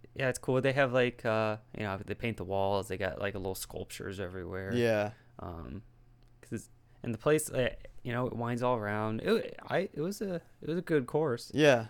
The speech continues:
Speaker 1: Um, 'cause I like how each, uh, it had different sections, and each section had,
Speaker 2: It was,
Speaker 1: like, a
Speaker 2: like,
Speaker 1: theme.
Speaker 2: themed a different way. One, one I think was m-, it, at least to me, was, like,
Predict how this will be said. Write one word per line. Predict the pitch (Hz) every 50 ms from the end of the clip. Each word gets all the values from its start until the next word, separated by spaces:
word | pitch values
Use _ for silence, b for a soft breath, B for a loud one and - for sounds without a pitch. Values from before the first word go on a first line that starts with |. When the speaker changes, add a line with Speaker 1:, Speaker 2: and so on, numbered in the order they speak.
| -
Speaker 1:
Um, | - 123 120 117 117 120 - - - - - -
'cause | - 139 117
I | 123
like | 123 131 135 131
how | - 135 127 120 113 113 - - -
each, | 117 107 - - - -
uh, | 110 104 101 98 -
it | - - 104
had | 123 117 107
different | 95 113 - - - -
sections, | - - 92 98 - - 113 113 113 113 - -
and | 107 110
each | 110 - - -
section | - 92 92 98 - - - 123 110
had, | 104 107 107
Speaker 2:
It | 131
was, | 131 120
Speaker 1:
like, | 117
a | 123 113
Speaker 2:
like, | 107
Speaker 1:
theme. | - 110 107 113 120 123 131
Speaker 2:
themed | 139 135 131 123
a | 110
different | 123 120 - 123 120
way. | 120
One, | 120 120 135 -
one | 147 143 170 214 240
I | 226 214 196
think | 175 - 185 185 170
was | 175 147
m-, | 165 160 - - -
it, | 135 151 - - b b b b
at | b 196
least | 233 220 - -
to | - 139
me, | 135 - 196 196
was, | 180 165 143 127
like, | 143 135 123 120 117 - - -